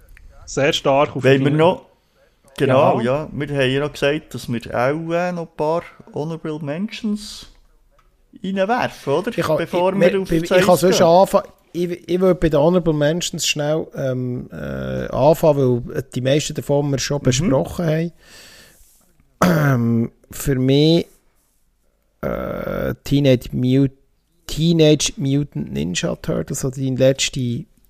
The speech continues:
Speaker 3: ähm, Animationsfilm, das ist ja für mich ein Animationsfilm, der mich cool hat gedacht. Ein neuer, cooler Ansatz von der I P.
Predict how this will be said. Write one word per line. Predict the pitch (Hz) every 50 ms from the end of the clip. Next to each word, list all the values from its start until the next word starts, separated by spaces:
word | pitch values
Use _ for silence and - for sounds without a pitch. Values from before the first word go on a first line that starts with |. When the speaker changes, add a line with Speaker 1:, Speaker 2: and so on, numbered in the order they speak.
| 247
Speaker 3:
ähm, | 180 135 131 131 131 123 123 127
Animationsfilm, | - 123 131 127 123 123 - - 127 131 147 - - - 147 143 139
das | 135 131
ist | 120 123
ja | 127 123 117
für | - 117
mich | 120 120 123
ein | 123 127
Animationsfilm, | 120 120 123 120 120 120 - - 131 123 127 123 - - 135 127
der | 123 113
mich | 120 120 - - -
cool | 143 151 165
hat | 175 165 -
gedacht. | - 160 156 160 156 - - - - _ _ _ _ _ 143
Ein | - 117
neuer, | 120 123 131 127 120
cooler | - - 139 135 127 117
Ansatz | 120 151 147 - 151 135 -
von | - 131
der | - 135 127 123 123 120
I | 135 143
P. | - - - 135 131 131